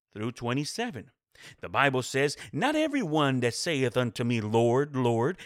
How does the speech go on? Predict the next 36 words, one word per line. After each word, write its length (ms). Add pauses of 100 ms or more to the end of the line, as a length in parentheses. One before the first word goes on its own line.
shall 320
enter 400
into 300
the 140
kingdom 560
of 100
heaven, 480 (680)
but 140
he 160
that 200
doeth 240
the 100
will 300
of 100
my 200
Father 500
which 480
is 320
in 80
heaven." 580 (680)
And 100
in 60
verse 240
twenty-two, 460
he 160
says, 320 (180)
"Many 300
will 160
say 260
to 160
me 200
in 160
that 300
day, 280 (180)
Lord, 640 (260)
Lord, 600